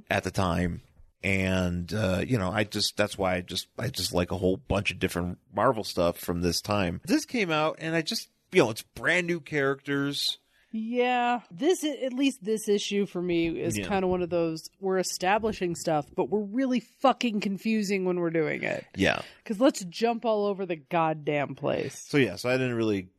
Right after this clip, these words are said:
Speaker 1: wasn't, for some reason, I, I took umbrage with this being, with this existing back then, and, uh,
Speaker 2: I take umbrage with it now.
Speaker 1: Yeah. So basically, on the cover we have,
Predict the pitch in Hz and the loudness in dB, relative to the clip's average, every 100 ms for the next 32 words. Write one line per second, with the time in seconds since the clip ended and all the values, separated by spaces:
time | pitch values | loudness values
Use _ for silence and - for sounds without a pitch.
0 | - 113 104 98 - 120 139 131 120 101 | 0 4 4 2 -4 -2 2 2 2 0
1 | 85 - 104 - 139 - 98 90 92 87 | -4 -8 0 2 2 0 0 2 2 2
2 | 90 85 90 87 - 92 - 90 80 - | -2 -2 -2 -2 -2 -2 -2 -6 -2 -2
3 | - - 87 92 - 92 - - 95 90 | -2 -2 0 0 -2 -6 -10 -4 0 0
4 | - 78 78 82 85 85 87 85 196 214 | 0 -2 0 -2 -2 -2 0 0 0 -2
5 | 220 214 220 247 202 240 247 220 247 277 | -2 -2 -2 -2 -2 -2 -2 -2 -2 -2
6 | 180 - 92 101 87 - - - - - | -4 -4 -2 -2 -2 -10 -20 -18 -18 -10
7 | - 156 180 175 175 165 160 160 147 147 | -4 0 2 0 -2 0 2 2 0 -2
8 | 147 143 139 139 135 135 135 127 123 117 | -2 0 0 0 0 0 2 2 2 -2
9 | 110 | -6